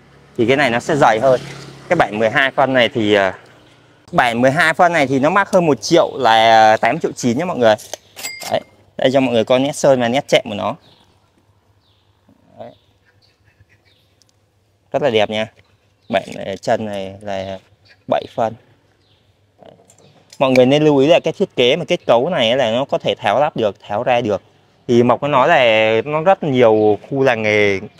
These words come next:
hay là các xưởng khác người ta cũng có thể lấy mẫu này của Mộc về làm, nhưng mà tùy theo cái kiểu thiết kế nha.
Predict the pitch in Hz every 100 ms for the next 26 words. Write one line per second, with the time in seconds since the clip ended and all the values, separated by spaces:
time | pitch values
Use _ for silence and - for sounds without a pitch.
0 | - 135 127 107 _ _ 165 156 135 95
1 | 151 175 131 123 - - 175 110 - _
2 | _ _ - 110 117 139 123 185 151 110
3 | 104 101 98 104 104 104 104 95 113 120
4 | 110 101 117 107 101 120 151 147 _ _
5 | _ _ 123 98 - 180 - 127 117 135
6 | 170 127